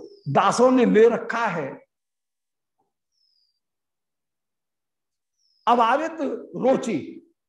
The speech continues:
ऐसी सुंदर वो पानदान है जिससे रोचि मानी किरणें अवारित रुक नहीं रही हैं,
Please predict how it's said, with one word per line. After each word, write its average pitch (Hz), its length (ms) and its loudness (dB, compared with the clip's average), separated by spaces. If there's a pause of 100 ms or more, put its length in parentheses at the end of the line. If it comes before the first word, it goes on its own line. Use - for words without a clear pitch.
(260)
ऐसी 247 760 0
सुंदर 269 400 2
वो 262 180 4
पानदान 254 480 0
है 190 180 -4 (380)
जिससे 247 400 0
रोचि 240 380 2
मानी 262 220 -4
किरणें 262 540 -4 (240)
अवारित 262 480 -4 (260)
रुक 240 240 -4
नहीं 247 180 -4
रही 214 200 0
हैं, 180 160 -4